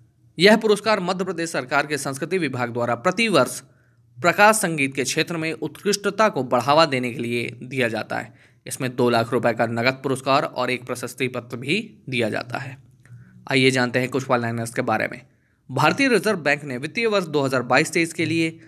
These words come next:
सात परसेंट जीडीपी की वृद्धि का अनुमान लगाया है। पुरस्कार विजेता पुस्तक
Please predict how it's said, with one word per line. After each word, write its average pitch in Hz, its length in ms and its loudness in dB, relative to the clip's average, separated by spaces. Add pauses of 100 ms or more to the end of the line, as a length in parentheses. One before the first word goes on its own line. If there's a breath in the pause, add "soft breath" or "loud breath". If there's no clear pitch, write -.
(200 loud breath)
सात 208 420 4
परसेंट 147 400 0
जीडीपी 156 500 -2
की 139 140 -4
वृद्धि 123 300 -4
का 123 100 -2
अनुमान 117 300 -4
लगाया 113 380 -2
है। 123 280 -12 (840 soft breath)
पुरस्कार 220 380 4
विजेता 214 360 2
पुस्तक 175 340 -6